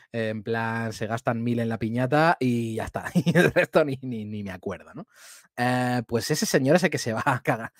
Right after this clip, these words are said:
a comer el cagarro de la gran flauta, que dirían, ¿no? O sea, ese es el señor que se va, que se le va a ir con todo el equipo. No penséis que la gente esta de la asociación de Vox de repente van a decir, "Ah,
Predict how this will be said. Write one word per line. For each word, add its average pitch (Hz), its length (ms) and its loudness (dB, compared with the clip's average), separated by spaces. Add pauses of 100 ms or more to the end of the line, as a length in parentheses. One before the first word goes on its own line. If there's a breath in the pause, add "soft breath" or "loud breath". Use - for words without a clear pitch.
(140 loud breath)
a - 160 -4
comer 131 360 0
el 139 120 2
cagarro 127 400 0
de 135 80 2
la 127 80 -2
gran 120 180 -4
flauta, 107 360 -6
que 98 60 -10
dirían, 95 280 -14
¿no? 139 120 -8
O 131 40 -6
sea, 101 140 -8
ese 113 80 -8
es 135 60 -2
el 143 100 0
señor 131 260 2
que 143 80 -4
se 110 100 -8
va, 117 240 -8 (280 loud breath)
que 113 80 -10
se 110 100 -10
le 107 80 -4
va 113 80 -2
a 131 60 0
ir 143 60 -2
con 131 140 4
todo 120 120 2
el 107 80 -4
equipo. 123 420 -10
No 120 140 -10
penséis 131 560 -4
que 123 120 -2
la 101 120 -6
gente 120 400 -6
esta 123 180 -6
de 113 60 -2
la 113 60 -4
asociación 113 360 -4
de 113 80 0
Vox 120 240 2
de 120 80 -6
repente 113 240 -6
van 117 120 -6
a - 20 -6
decir, 113 200 -10
"Ah, 254 460 -4